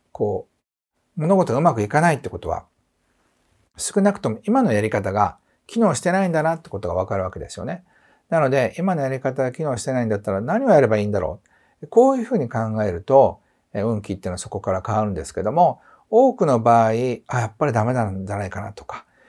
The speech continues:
え、「独立して一年経ったけどうまくいかないな」って、え、そういう時にですね、え、ついついやっぱり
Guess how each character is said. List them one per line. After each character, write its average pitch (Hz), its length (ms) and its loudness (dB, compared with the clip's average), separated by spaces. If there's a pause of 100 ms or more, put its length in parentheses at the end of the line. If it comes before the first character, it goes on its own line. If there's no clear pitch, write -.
(200)
え、 120 80 -6
「独 131 200 2
立 113 100 0
し - 40 -6
て 131 80 2
一 117 160 -4
年 131 140 -4
経 127 100 -2
っ 117 60 -2
た - 120 -4
け 117 80 -4
ど 113 80 -2
う 127 40 -4
ま 139 120 -6
く - 100 -4
い 120 40 -8
か 143 100 0
な 151 100 0
い 143 40 -4
な」 139 140 0
っ 143 60 -14
て、 - 240 -10 (300)
え、 151 100 -2
そ 202 200 2
う - 20 4
い 196 40 2
う - 20 2
時 190 180 2
に 110 100 0
で 85 120 -4
す - 120 -12
ね、 98 260 -6 (260)
え、 107 100 -6
つ - 160 -4
い 98 100 -2
つ - 140 -4
い 156 60 2
や 110 100 4
っ 98 100 -10
ぱ 110 120 2
り 90 240 0